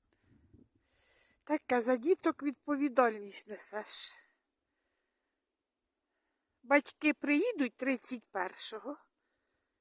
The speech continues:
ще поки на роботах. Приїдуть же до них, Новий рік у нас зустрінемо,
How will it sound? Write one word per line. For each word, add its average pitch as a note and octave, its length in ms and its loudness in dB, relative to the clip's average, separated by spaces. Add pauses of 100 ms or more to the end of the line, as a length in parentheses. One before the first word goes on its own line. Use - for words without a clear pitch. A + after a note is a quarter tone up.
ще - 240 -2
поки A#3 400 2
на A3 180 0
роботах. A3 920 0 (2500)
Приїдуть F3 640 -6
же F3+ 160 -6
до F3 180 -6
них, F#3+ 400 -10
Новий G3 320 0
рік F#3+ 260 -8
у A3+ 60 -8
нас G4+ 300 4
зустрінемо, A#3+ 760 -2